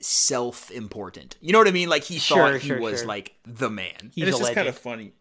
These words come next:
Speaker 1: kinda funny to see how
Speaker 2: <laughs> I feel like we're in, like, the post show now. <laughs>
Speaker 1: Oh, yeah,
Speaker 2: The
Speaker 1: this
Speaker 2: new
Speaker 1: is the po-, yeah, should we,
Speaker 2: subscribers.
Speaker 1: <laughs> should we wrap it up?
Speaker 2: Uh, you know, I feel like we've exhausted our movie talk. We could do a whole, we could do a whole nother podcast about music.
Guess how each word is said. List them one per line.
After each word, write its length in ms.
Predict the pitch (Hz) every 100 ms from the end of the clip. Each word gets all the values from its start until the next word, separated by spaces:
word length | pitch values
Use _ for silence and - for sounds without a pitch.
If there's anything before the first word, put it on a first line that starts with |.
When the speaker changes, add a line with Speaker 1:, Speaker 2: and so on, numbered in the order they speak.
| _ _ _ -
Speaker 1:
kinda 160 | 123
funny 280 | - 98 92
to 100 | 90
see 200 | - 78
how 220 | 101 - -
Speaker 2:
<laughs> 120 | - 226 - - 220 - - 220
I 100 | 202 202
feel 160 | 233
like 140 | 202 180
we're 160 | 175
in, 100 | 175
like, 180 | 170 -
the 80 | 131
post 280 | 160 135 -
show 180 | 127
now. 240 | 127 143 139 - - -
<laughs> 80 | 240 - _ _ -
Speaker 1:
Oh, 460 | 226 240 233 165
yeah, 80 | -
Speaker 2:
The 60 | 196
Speaker 1:
this 100 | 240
Speaker 2:
new 40 |
Speaker 1:
is 60 | 202
the 100 | 185
po-, 60 | 202
yeah, 140 | 190
should 160 | 180 226
we, 80 | 214
Speaker 2:
subscribers. 1040 | - - - 440 _ _ _ 196 226 285
Speaker 1:
<laughs> 20 |
should 120 | 247 220
we 80 |
wrap 300 | 208 143 165
it 80 | 127
up? 260 | 123 196 _ _ _ _ _ _ -
Speaker 2:
Uh, 320 | 254 254 247 240
you 120 | 226
know, 120 | 131 127
I 100 | 151
feel 160 | 190
like 140 | 156 143
we've 140 | 143
exhausted 480 | 127 135 143 - 165
our 100 | 127
movie 320 | 123 147 120
talk. 320 | 131 120 131 -
We 140 | 160
could 120 | 175
do 100 | 156
a 20 |
whole, 220 | 143 180 147
we 100 | 196
could 80 |
do 140 | 170 165
a 20 |
whole 140 | 180
nother 160 | 175 175
podcast 440 | 190 202 165 147
about 200 | 156 151
music. 260 | 165 165